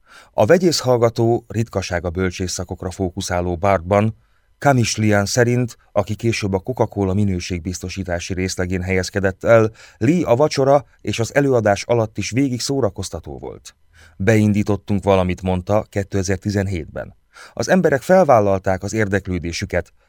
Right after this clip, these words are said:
nem féltek többé képregényt olvasni, mint korábban.” Emlékei szerint Stan mintha kissé zavarban lett volna. Nem egészen értette, miért hívták meg egy egyetemre. A diákok, idézte fel Kamishlian, poénból kérték fel őt.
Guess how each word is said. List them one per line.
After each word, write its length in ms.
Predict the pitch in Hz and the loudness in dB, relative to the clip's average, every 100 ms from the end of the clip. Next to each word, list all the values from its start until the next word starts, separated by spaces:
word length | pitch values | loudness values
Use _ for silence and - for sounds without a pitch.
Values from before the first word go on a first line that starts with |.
| _ | _
nem 220 | 110 127 | 0 2
féltek 380 | 123 117 120 117 | 2 2 0 0
többé 340 | 107 104 107 | -2 0 0
képregényt 580 | 104 110 101 95 90 85 | 0 0 0 0 -2 -4
olvasni, 420 | 82 78 80 - | -6 -4 -6 -4
mint 180 | 104 113 | -2 -2
korábban.” 580 | - 87 76 - 65 - _ _ - - | -2 -4 -6 -10 -12 -16 _ _ -20 -10
Emlékei 460 | - 104 101 101 98 | -2 0 0 0 0
szerint 340 | 113 101 101 | 0 0 0
Stan 300 | - 117 113 | 0 2 2
mintha 300 | 110 110 104 | 2 0 -4
kissé 360 | - 123 - 98 | -4 -6 -4 -2
zavarban 560 | 98 101 98 78 78 | 0 2 2 0 -4
lett 160 | 76 76 | -6 -8
volna. 380 | 85 80 80 80 _ - | -6 -4 -6 -8 _ -12
Nem 180 | - 175 | -2 0
egészen 400 | 123 104 - 104 | 0 0 0 -2
értette, 640 | 107 104 104 - 107 101 - | -2 -2 -2 -2 0 0 0
miért 400 | 120 131 107 - | -4 0 0 -2
hívták 420 | 95 95 98 95 | -8 -4 -2 -2
meg 220 | - 107 | -2 -4
egy 200 | 104 101 | -4 -6
egyetemre. 580 | 90 87 - 71 64 58 _ _ - - | -6 -8 -10 -14 -14 -18 _ _ -20 -20
A 140 | - 104 | 0 2
diákok, 540 | 104 98 95 120 120 | 6 6 6 2 -2
idézte 380 | 98 95 - 92 | -4 -4 -4 -6
fel 220 | 95 90 | -2 -2
Kamishlian, 680 | 85 95 92 101 98 101 95 _ _ | -2 -4 -4 0 2 2 -2 _ _
poénból 580 | 147 151 90 87 87 82 | 2 2 2 -2 -4 -4
kérték 460 | - 85 - 87 | -4 -4 -4 -6
fel 180 | - 90 | -2 -2
őt. 280 | 87 85 - | -2 -4 -10